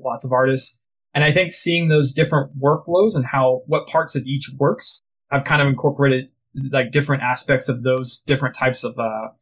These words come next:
of, uh, working techniques into Decagon and to, like, kind of more of, like, a hybrid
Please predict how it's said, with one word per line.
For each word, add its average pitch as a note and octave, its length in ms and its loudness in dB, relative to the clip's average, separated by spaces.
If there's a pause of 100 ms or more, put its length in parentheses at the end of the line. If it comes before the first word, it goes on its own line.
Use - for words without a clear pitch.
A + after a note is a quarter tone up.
(360)
of, A#2 300 -10
uh, A2 420 -8
working D3 360 2
techniques C#3 540 -2
into B2+ 200 2
Decagon B2 480 -2
and A#2+ 180 -8 (100)
to, B2+ 140 2
like, A#2 140 -4
kind B2+ 160 -2
of A#2+ 100 -4
more B2 200 -4
of, A2+ 80 -6
like, G#2+ 180 -4
a G#2+ 60 -12
hybrid A#2+ 440 -4